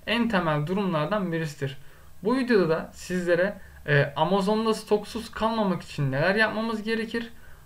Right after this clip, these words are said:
Amazon'da stoksuz kaldıktan sonra ne yapmamız gerekir başlıkları altında bu konuyu detaylı bir şekilde anlatacağım. E, sizden ricam lütfen not alın ya da videoyu kaydedin. Çünkü bu inventory management konusu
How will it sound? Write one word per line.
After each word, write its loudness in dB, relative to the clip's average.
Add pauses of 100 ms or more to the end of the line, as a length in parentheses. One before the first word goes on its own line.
(220)
Amazon'da 2
stoksuz -2
kaldıktan 2
sonra 0
ne -2
yapmamız -2
gerekir -2
başlıkları -2
altında 0 (280)
bu -4
konuyu 0
detaylı 2
bir -4
şekilde -4
anlatacağım. 0 (360)
E, 4
sizden 2
ricam 2 (280)
lütfen 0
not 0
alın 0 (260)
ya 0
da 6
videoyu 0
kaydedin. 0 (220)
Çünkü 2 (360)
bu 2
inventory 4
management 0
konusu -2